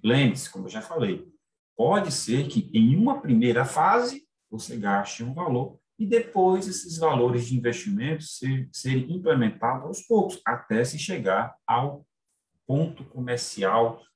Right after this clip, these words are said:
ao negócio ideal que você sempre quis colocar. Mas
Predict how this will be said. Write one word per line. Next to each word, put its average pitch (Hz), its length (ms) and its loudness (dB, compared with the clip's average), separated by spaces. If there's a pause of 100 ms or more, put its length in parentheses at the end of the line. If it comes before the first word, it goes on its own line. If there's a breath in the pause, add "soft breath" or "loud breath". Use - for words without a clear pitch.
(120)
ao 131 160 0
negócio 131 720 0
ideal 117 680 -4 (120)
que - 120 -20
você 107 220 -12
sempre 95 300 -4
quis - 200 -14
colocar. - 480 -10 (400)
Mas 90 400 -8